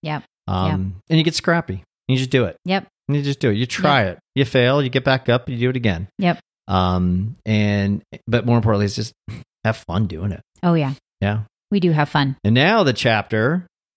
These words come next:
Speaker 2: which is today, we're gonna go to freshman orientation, Dawn. We have a
Speaker 1: Yes.
Speaker 2: freshman.
Speaker 1: Yes.
Speaker 2: <laughs>
Speaker 1: Which we already feel like we've had one because we've been, uh, schlepping to
Speaker 2: Marching
Speaker 1: band
Speaker 2: band.
Speaker 1: camp
Speaker 2: Band camp.
Speaker 1: all month.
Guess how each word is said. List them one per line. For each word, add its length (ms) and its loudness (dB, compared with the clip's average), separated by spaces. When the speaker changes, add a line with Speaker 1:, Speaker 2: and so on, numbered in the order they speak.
Speaker 2:
which 200 0
is 80 0
today, 800 0
we're 100 0
gonna 140 0
go 240 2
to 260 -2
freshman 440 0
orientation, 680 -2
Dawn. 260 -6
We 80 -2
have 120 -2
a 80 -8
Speaker 1:
Yes. 140 -4
Speaker 2:
freshman. 540 -2
Speaker 1:
Yes. 520 -4
Speaker 2:
<laughs> 100 4
Speaker 1:
Which 160 -2
we 100 2
already 180 4
feel 240 0
like 180 2
we've 160 -2
had 260 2
one 200 -4
because 320 -6
we've 140 -4
been, 260 -6
uh, 420 -6
schlepping 500 -4
to 320 -4
Speaker 2:
Marching 520 2
Speaker 1:
band 340 2
Speaker 2:
band. 120 -10
Speaker 1:
camp 480 -8
Speaker 2:
Band 460 0
camp. 120 2
Speaker 1:
all 240 2
month. 400 -2